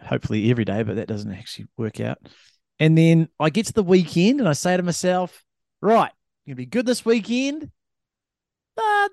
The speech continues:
then a couple of packets of chips and some little treats going down the gullet. And then, you know, you, you think, "Oh, I'll have a few beers watching U F C and then blah, blah, blah." And then go back to, yeah, you just, you put on the weight that you've taken off Monday to Thursday. It's a,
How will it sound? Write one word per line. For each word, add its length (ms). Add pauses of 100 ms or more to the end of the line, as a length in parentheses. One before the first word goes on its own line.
then 320
a 60
couple 340
of 80
packets 320
of 80
chips 720
and 460
some 200
little 280
treats 500
going 400
down 260
the 60
gullet. 540
And 180
then, 220
you 80
know, 200
you, 280 (400)
you 100
think, 240
"Oh, 60
I'll 240
have 160
a 40
few 200
beers 340
watching 280
U 160
F 120
C 600
and 100
then 140
blah, 220
blah, 100
blah." 480
And 140
then 220 (680)
go 100
back 180
to, 240
yeah, 200
you 100
just, 180 (220)
you 120
put 200
on 140
the 60
weight 280
that 140
you've 240
taken 340
off 420
Monday 280
to 60
Thursday. 520
It's 160
a, 80